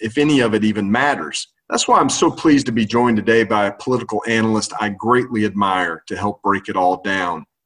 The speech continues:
Henry Olsen is a senior fellow at the Ethics and Public Policy Center and a columnist for the Washington Post. His books, The Four Faces of the Republican Party and The Working Class Republican,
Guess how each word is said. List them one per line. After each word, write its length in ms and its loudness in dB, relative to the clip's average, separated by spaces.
Henry 320 4
Olsen 460 2
is 140 -8
a 40 -6
senior 380 2
fellow 640 0
at 140 -8
the 140 0
Ethics 340 -4
and 100 -2
Public 320 -2
Policy 440 0
Center 380 0
and 100 0
a 40 -6
columnist 640 2
for 140 -6
the 80 -2
Washington 540 0
Post. 500 -4
His 160 2
books, 680 2
The 100 -2
Four 260 2
Faces 460 2
of 120 -2
the 80 2
Republican 600 0
Party 540 2
and 160 2
The 60 2
Working 460 2
Class 440 -2
Republican, 800 -4